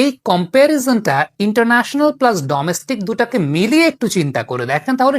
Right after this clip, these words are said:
সেই জায়গাটাও দেখবেন যে বল প্রতি মোস্তাফিজুর রহমানের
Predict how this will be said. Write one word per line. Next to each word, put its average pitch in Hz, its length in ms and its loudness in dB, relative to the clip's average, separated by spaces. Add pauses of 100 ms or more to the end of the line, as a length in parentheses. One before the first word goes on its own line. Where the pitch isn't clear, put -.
সেই 269 240 0
জায়গাটাও 294 460 2
দেখবেন 262 340 0 (160)
যে 214 100 4 (640)
বল 202 220 6 (160)
প্রতি 294 220 0 (120)
মোস্তাফিজুর 226 580 -2
রহমানের 220 420 0